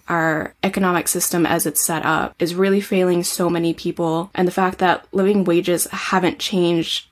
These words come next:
in the U S in the past decade, then nothing really changes in the end. So far, it feels like so much of people's understanding of Asian culture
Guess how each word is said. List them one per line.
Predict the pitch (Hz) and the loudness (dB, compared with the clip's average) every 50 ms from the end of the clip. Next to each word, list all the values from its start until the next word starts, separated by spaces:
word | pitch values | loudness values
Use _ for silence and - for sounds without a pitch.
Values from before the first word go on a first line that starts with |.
| _ - | _ -2
in | 185 175 | 0 0
the | 170 170 170 170 | 0 2 0 2
U | 165 | 2
S | 165 165 170 175 - - | 2 2 2 0 0 0
in | - 160 | -2 -4
the | 156 | -4
past | - - - 165 185 - - | -4 -4 -4 -4 -4 -4 -4
decade, | - 170 190 - - 165 156 156 156 - - - _ _ _ - | -4 -6 -6 -4 -4 -4 -2 -2 -4 -4 -8 -12 _ _ _ -2
then | - 196 190 | 2 2 4
nothing | 190 196 247 226 202 | 4 4 4 2 2
really | 190 190 170 160 | 2 2 2 0
changes | - - 208 190 196 190 160 151 - | 0 0 0 0 0 0 -2 0 0
in | 170 | 0
the | 165 - - | 0 2 0
end. | 170 170 - - 175 196 - - - _ _ _ _ _ - | 0 -2 -2 -2 -4 -4 -6 -10 -14 _ _ _ _ _ -4
So | 226 - - 226 226 | -2 0 2 2 0
far, | 226 - 262 240 240 | 0 2 0 0 0
it | 240 | -2
feels | - - 220 208 208 214 - - | -2 -2 0 0 0 -2 -4 -2
like | 202 185 175 170 160 - - - _ _ _ - | 0 0 0 0 -2 -4 -10 -18 _ _ _ -10
so | - - - - 196 | -6 -4 0 2 2
much | 190 190 185 185 185 - | 4 4 4 2 2 0
of | - 180 180 - | -2 -4 -4 -4
people's | - 185 - - 170 175 - | -4 -2 -2 0 0 0 0
understanding | - 170 160 170 170 - - 156 151 151 156 156 156 147 - | 0 0 0 0 -2 -2 0 2 2 4 4 4 2 2 0
of | - - 151 139 139 139 - - - - | 0 -2 -2 -2 -2 -4 -6 -8 -4 0
Asian | 185 175 175 185 180 165 156 151 | 2 2 2 2 2 2 0 0
culture | - 170 147 151 - - - 190 170 165 160 160 165 - | -2 -4 -6 -4 -4 -4 -2 0 2 2 0 0 -2 -6